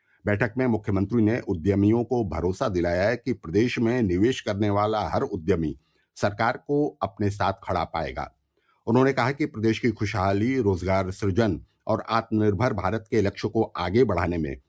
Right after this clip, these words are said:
उद्योग जगत सबसे बड़ा सहयोगी है। सरकार इस साझेदारी को और मजबूत करना चाहती है।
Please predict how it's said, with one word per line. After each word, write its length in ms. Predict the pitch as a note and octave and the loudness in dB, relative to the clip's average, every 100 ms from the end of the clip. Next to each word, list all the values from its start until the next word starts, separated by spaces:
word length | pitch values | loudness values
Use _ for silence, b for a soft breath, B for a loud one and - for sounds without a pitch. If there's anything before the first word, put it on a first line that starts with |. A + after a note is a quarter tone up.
| - | -6
उद्योग 400 | G#2+ D#2+ B2+ C3 | -2 4 6 6
जगत 340 | G2 F#2+ A#2 - - | 2 0 -2 -4 -6
सबसे 320 | A2 - C3+ | -6 0 0
बड़ा 260 | F2 F#2 F#2+ | 2 0 0
सहयोगी 520 | - D#2+ D#2+ D2 D#2 | -2 -4 -4 -2 -4
है। 220 | C2+ C2+ _ _ _ | -4 -6 _ _ _
सरकार 460 | - F#2 - F#2 A2+ G#2+ | -6 -4 -2 -2 -2 -4
इस 200 | G#2 - | -6 -4
साझेदारी 480 | E2 F2+ E2 F2+ | -2 -2 0 2
को 340 | A2+ G#2+ G#2 - | 2 2 0 2
और 220 | G2+ G#2 | 0 2
मजबूत 500 | F#2 F#2 D#2+ G#2 G#2 | 2 0 0 0 0
करना 260 | - D#2 D#2+ | -4 -4 -6
चाहती 440 | D#2+ C2+ C2+ D2+ | -6 -8 -8 -10
है। 160 | C2 C2+ | -8 -10